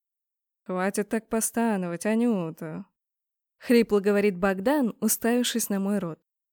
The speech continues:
"Вызываешь ненужные ассоциации".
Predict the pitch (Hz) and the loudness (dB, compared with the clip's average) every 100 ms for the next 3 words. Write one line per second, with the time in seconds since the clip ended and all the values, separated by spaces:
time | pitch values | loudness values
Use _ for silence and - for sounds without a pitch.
0 | _ _ _ 196 226 247 320 311 311 311 | _ _ _ 0 2 4 4 4 2 0
1 | - 330 302 294 302 302 302 - - 320 | -2 0 0 0 0 0 -2 -6 -4 -2
2 | 226 - - 240 | -2 -4 -4 -4